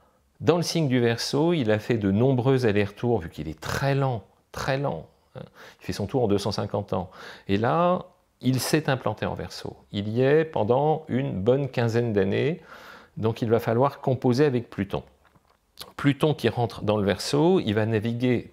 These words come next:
durant toute l'année deux mille vingt-cinq sur une séquence très courte, encore une fois parce qu'il est très long, qui vont être du premier degré du Verseau jusqu'au troisième degré du Verseau. Vous voyez, c'est pas gros, hein,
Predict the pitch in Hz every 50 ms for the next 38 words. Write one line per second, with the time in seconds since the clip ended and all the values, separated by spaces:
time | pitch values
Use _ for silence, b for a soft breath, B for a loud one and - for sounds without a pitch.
0 | - - - 71 76 170 - - 190 - - 139 143 135 123 123 120 117 110 104
1 | 101 104 104 - - - 127 127 151 175 190 190 - - B B B B B B
2 | B B - 131 135 156 151 - 160 - 202 196 196 - - 185 180 - - 185
3 | 165 - - 82 - - 104 104 - 185 160 143 - - 135 123 120 120 - -
4 | 120 117 117 123 139 170 196 196 - - 117 110 120 131 147 175 180 - - B
5 | B B B B B 95 92 85 - - - 180 175 190 170 151 156 143 143 143
6 | 139 139 131 135 127 - - 175 190 202 190 - 110 - - 113 110 - - -
7 | 160 156 170 160 156 147 147 147 147 139 135 127 123 127 120 - - 95 87 92
8 | 113 117 - - 170 - - 147 117 110 101 90 85 90 92 -